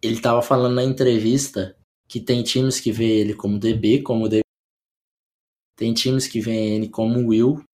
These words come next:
na quatro três, e tem times que vê ele como Sam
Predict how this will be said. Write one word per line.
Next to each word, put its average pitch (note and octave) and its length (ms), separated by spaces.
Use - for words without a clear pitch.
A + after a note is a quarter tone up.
na A2+ 260
quatro A#2 280
três, C3 420
e - 60
tem C3+ 240
times C#3+ 380
que A#2 140
vê A#2 160
ele B2 360
como A#2+ 960
Sam D3+ 580